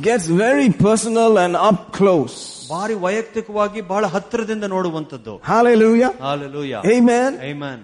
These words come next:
Speaker 1: And that is not easy for everybody.
Speaker 2: ಅದು ಎಲ್ಲರಿಗೂ ಈ ರೀತಿಯಾಗಿ ಸುಲಭ ಇರೋದಕ್ಕೆ ಸಾಧ್ಯ ಇಲ್ಲ.
Speaker 1: They don't like that monitoring.
Speaker 2: ಓ, ನಿಮ್ಮನ್ನು ಯಾವಾಗ್ಲೂ ಯಾರೊಬ್ರು ಕಾಯ ನೋಡ್ತಿರುವುದು ಅವ್ರಿಗೆ ಇಷ್ಟ ಆಗೋದಿಲ್ಲ.
Speaker 1: But that's church.
Speaker 2: But ಆದ್ರೆ ಅದೇ ಸಭೆ ಆಗಿದೆ.
Speaker 1: Say amen.
Speaker 2: Amen.
Speaker 1: Hallelujah.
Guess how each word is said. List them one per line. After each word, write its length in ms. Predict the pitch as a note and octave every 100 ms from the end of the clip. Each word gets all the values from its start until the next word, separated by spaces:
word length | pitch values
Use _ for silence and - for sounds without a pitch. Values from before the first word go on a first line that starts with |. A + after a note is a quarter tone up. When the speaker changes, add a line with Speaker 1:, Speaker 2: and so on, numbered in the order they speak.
| -
Speaker 1:
And 180 | G3 G3
that 140 | A3+ A#3+
is 140 | A3
not 180 | A#3 A#3+
easy 320 | A3+ A#3 A#3 G3
for 160 | G3+ F#3
everybody. 420 | F#3 E3+ D#3+ B2+ G2+
Speaker 2:
ಅದು 120 | C3+ D#3
ಎಲ್ಲರಿಗೂ 380 | E3+ G3+ G#3
ಈ 100 | G3+
ರೀತಿಯಾಗಿ 320 | F#3+ G3+ G3 F#3
ಸುಲಭ 340 | G3 G3 F#3+
ಇರೋದಕ್ಕೆ 420 | F#3+ F#3+ F3+ F#3
ಸಾಧ್ಯ 280 | F3+ F3+ E3+
ಇಲ್ಲ. 180 | D3+ A#2+ F#2+ - _
Speaker 1:
They 100 | E3+
don't 220 | A3 C4 A#3
like 280 | A3+ G#3 F#3
that 200 | G3+ F3
monitoring. 680 | F3 F#3+ G3 F3 E3+ C#3+ F#2+ - -
Speaker 2:
ಓ, 120 | D#3+
ನಿಮ್ಮನ್ನು 420 | E3 F3+ G3+ G3+
ಯಾವಾಗ್ಲೂ 560 | F3+ F3+ G3+ G#3 G3+ G3+
ಯಾರೊಬ್ರು 440 | F#3 G3+ F#3 F#3
ಕಾಯ 260 | - F3+ G3
ನೋಡ್ತಿರುವುದು 560 | F#3+ G#3+ G#3 G3 F#3+
ಅವ್ರಿಗೆ 240 | F#3+ F3+ E3
ಇಷ್ಟ 160 | -
ಆಗೋದಿಲ್ಲ. 460 | F3+ E3 D#3 C3+ A#2+
Speaker 1:
But 160 | F#3+
that's 400 | D#3+ A3 - -
church. 440 | G#3 G#3+ - - -
Speaker 2:
But 120 | C#3
ಆದ್ರೆ 220 | C#3 C#3+
ಅದೇ 220 | C#3 D#3
ಸಭೆ 280 | F3+ F3 F3+
ಆಗಿದೆ. 560 | F3+ D#3+ D3+ C#3 C#3 - _ _
Speaker 1:
Say 160 | C#3 C#3+
amen. 280 | D3 C#3 A#2
Speaker 2:
Amen. 360 | A#2+ C#3 C#3 A#2+ G2 _
Speaker 1:
Hallelujah. 540 | F3 G#3 F3 D3+ A#2+